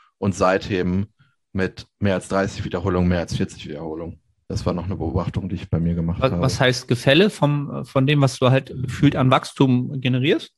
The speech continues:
Speaker 1: Ja, vom Feedback, von, von, also das ist jetzt sehr, sehr subjektiv, von dem Gefühl,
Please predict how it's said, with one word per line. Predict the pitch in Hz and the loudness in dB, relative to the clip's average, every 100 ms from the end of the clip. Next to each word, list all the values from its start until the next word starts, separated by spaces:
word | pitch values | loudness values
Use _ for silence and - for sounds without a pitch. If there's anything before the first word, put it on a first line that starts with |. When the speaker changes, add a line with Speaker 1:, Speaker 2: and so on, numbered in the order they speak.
| _ _ - | _ _ -2
Speaker 1:
Ja, | 101 113 101 - - - | 2 2 0 -6 -14 -8
vom | - 90 | -2 -2
Feedback, | - - 120 - 117 110 - - | -2 0 0 4 2 2 -4 -12
von, | - 92 85 - | -6 -6 -6 -12
von, | - 92 90 87 | -6 -4 -4 -2
also | 98 90 | -2 0
das | 98 98 | -2 -2
ist | - | -4
jetzt | 90 | -4
sehr, | 101 101 98 | 0 2 2
sehr | 92 | -2
subjektiv, | 82 - 98 82 - 82 - - _ _ _ _ _ - | -4 -6 -6 -8 -8 -10 -10 -16 _ _ _ _ _ -8
von | - 92 | 0 2
dem | 90 | 2
Gefühl, | - - - 127 117 117 127 - | 0 -2 0 6 8 10 8 4